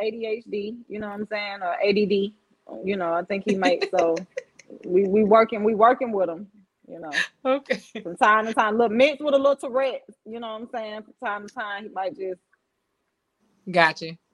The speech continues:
Speaker 2: And then we can get into Cardi B. She kinda came out with a conversation where she's asking the rappers to stop doing lean and smoking weed so they can stop making this depressing music.
Speaker 1: Oh, yeah, I saw
Speaker 2: So
Speaker 1: that.
Speaker 2: I thought that was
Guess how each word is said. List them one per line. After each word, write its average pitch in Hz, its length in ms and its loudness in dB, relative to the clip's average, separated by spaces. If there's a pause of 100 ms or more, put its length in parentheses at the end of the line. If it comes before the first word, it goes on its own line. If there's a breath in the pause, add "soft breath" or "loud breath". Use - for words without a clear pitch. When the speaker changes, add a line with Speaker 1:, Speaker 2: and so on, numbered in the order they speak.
(540 soft breath)
Speaker 2:
And 214 140 -2
then 233 180 4
we 311 120 0
can 302 120 -4
get 233 140 4
into 220 420 2
Cardi 226 280 4
B. 233 280 -8
She 208 180 -12
kinda 208 320 -2
came 196 280 -8
out 185 140 -4
with 180 120 -6
a 170 40 -8
conversation 185 800 -6
where 170 140 -4
she's 196 320 -12
asking 190 320 0
the 170 100 -6
rappers 185 400 4
to 175 120 -20
stop 185 360 0
doing 180 280 -10
lean 190 280 -10
and 160 100 -20
smoking 190 460 -8
weed 196 260 -4
so 175 140 0
they 175 100 2
can 175 120 -6
stop 180 300 4
making 180 280 -2
this 175 140 -8
depressing 180 640 -2
music. 170 500 -10 (420)
Speaker 1:
Oh, 156 160 -6
yeah, 156 300 -2
I - 100 -4
saw 175 220 4
Speaker 2:
So - 0 -
Speaker 1:
that. 175 200 -4 (160)
Speaker 2:
I 185 120 -4
thought 185 300 0
that 185 180 0
was 165 400 -8